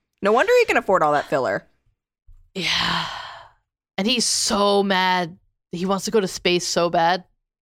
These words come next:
Speaker 1: Let him. Bye.
Speaker 2: Yeah, but
Speaker 1: Bitch,
Speaker 2: he
Speaker 1: bye.
Speaker 2: must, like,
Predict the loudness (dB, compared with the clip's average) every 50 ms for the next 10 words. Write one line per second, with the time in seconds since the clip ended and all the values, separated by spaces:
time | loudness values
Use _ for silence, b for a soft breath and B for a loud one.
0 | _ _ _ _ _ _ _ _ _ _ _ _ _ _ _ _ _ _ _ -4
1 | -2 -2 -2 -2 -4 -6 _ _ _ _ _ _ _ _ _ _ _ _ _ -2
2 | 0 2 2 4 2 0 -2 -6 _ _ _ _ _ _ _ _ _ _ _ _
3 | _ -4 0 0 0 0 0 0 2 4 4 4 4 4 4 6 6 6 6 6
4 | 4 4 4 2 2 2 0 -2 -6 _